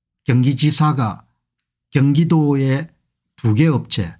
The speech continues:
예, 삼성전자하고 에스케이 하이닉스가 다 있기 때문에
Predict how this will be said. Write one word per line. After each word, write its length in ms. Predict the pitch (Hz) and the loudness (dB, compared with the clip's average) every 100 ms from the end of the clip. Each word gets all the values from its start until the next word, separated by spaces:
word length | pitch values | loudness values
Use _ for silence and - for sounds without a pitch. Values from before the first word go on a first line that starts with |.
| _ _ _ _ | _ _ _ _
예, 120 | 90 _ | -20 _
삼성전자하고 920 | - 127 120 160 127 107 107 104 110 | -2 0 0 0 0 -2 -2 -4 -4
에스케이 400 | 113 - - 131 | -6 -6 -4 -4
하이닉스가 720 | - 117 127 156 - 120 101 | -2 0 0 0 -2 -4 -6
다 180 | 87 87 80 _ _ _ _ | -8 -14 -18 _ _ _ _
있기 360 | 156 - - - | -6 -4 -8 -8
때문에 540 | 92 87 107 120 | -10 -6 -4 -4